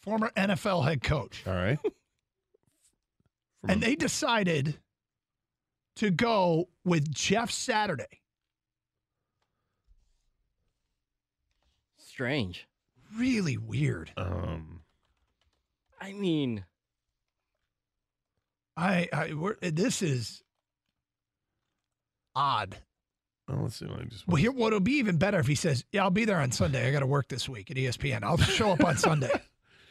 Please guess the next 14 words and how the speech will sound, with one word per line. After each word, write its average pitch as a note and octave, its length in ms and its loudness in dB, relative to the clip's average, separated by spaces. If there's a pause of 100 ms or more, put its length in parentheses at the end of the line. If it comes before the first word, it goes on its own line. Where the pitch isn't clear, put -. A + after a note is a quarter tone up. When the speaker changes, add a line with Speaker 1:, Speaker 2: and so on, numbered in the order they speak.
(1000)
Speaker 2:
Yeah, B2+ 160 8
John B2+ 260 6
Fox C3 400 4
last B2 320 4 (100)
was G#2+ 200 4
head A2 220 6
coach A2+ 300 4
in A2 60 0
two A2+ 160 2
thousand G#2 320 4
seventeen G2+ 480 2
with F#2 100 0
the F2+ 80 -2
Bears. D#2+ 480 -4